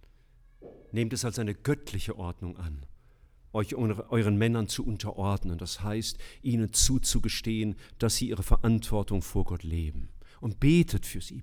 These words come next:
betet für sie. Mehr als dass ihr auf sie einredet, dass sie dieser Verantwortung gerecht werden. Ihr Männer, lernt eure Frauen zu lieben.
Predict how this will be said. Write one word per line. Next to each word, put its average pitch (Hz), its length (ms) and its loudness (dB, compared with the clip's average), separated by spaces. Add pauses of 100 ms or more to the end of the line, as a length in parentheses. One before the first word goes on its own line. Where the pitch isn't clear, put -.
betet 233 520 8
für - 200 -10
sie. - 260 -14 (480)
Mehr 208 320 4
als - 240 0
dass 156 220 0
ihr 147 220 -2
auf 135 140 -4
sie 120 200 -6
einredet, 120 640 -10 (800)
dass 98 160 -6
sie 101 80 -8
dieser 101 260 -4
Verantwortung 107 640 -4
gerecht 85 460 -12
werden. - 340 -18
Ihr 127 120 2
Männer, 127 440 0 (720)
lernt 127 320 0
eure 104 220 -6
Frauen 110 380 -6
zu - 180 -12
lieben. 76 360 -12